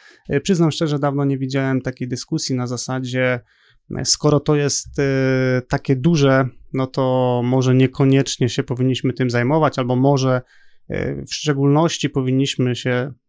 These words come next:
e, przyjrzeć, czy nie ma jakiejś sensownej linii podziału, no bo z perspektywy product ownera może być tak, że jak sobie to zważy, wartość, e, tego elementu backlogu produktu z ceną, no to po prostu może się to,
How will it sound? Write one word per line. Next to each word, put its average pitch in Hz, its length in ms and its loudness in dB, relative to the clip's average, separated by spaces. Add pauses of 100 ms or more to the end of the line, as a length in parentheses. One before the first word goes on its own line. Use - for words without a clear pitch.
(140)
e, 123 220 -4
przyjrzeć, 151 680 -2 (440)
czy 143 120 0
nie 143 120 2
ma 139 160 2
jakiejś 127 440 -2
sensownej 131 460 0
linii 127 260 2
podziału, 139 600 0 (420)
no 170 200 -2
bo 175 80 0
z - 60 0
perspektywy 151 920 0 (380)
product 151 360 0
ownera 143 300 0
może 131 200 -2
być 123 160 -8
tak, 131 280 -2
że 123 160 -4
jak 123 160 -4
sobie 131 180 -4
to 131 120 -4
zważy, 143 540 2 (480)
wartość, 139 720 -2 (300)
e, 143 400 -2
tego 143 220 0
elementu 139 340 2
backlogu 131 380 -2
produktu 139 540 -2
z - 180 -4
ceną, 160 520 0 (960)
no 180 80 0
to 165 120 -6
po - 120 -12
prostu - 280 -8
może 127 260 -2
się - 140 -8
to, 120 240 -8